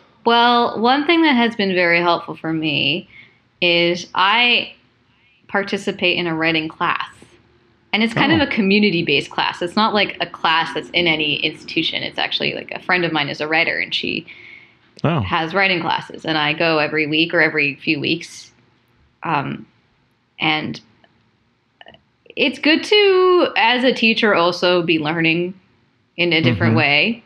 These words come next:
Speaker 1: And I'm learning how valuable that process has been, um, because that's, like, mostly a fiction writing class.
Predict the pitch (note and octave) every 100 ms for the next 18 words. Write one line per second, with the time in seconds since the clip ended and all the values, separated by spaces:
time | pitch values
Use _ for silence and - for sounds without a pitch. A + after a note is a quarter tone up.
0 | _ _ - _ _ _ _ _ _ _
1 | - F3 F3+ F#3 - F3+ F3+ F3+ F3+ F3+
2 | E3+ D3+ D3 D#3+ D3 D3+ D#3+ E3+ D3 -
3 | C3+ - - - D#3 - - F#3 C#2+ -
4 | _ _ _ A#2 B2 - - G#3 A#3 C4
5 | D4 A3+ A#3 A3+ A3+ G3 D3 A3+ G#3+ E3
6 | D3+ - - - - - - -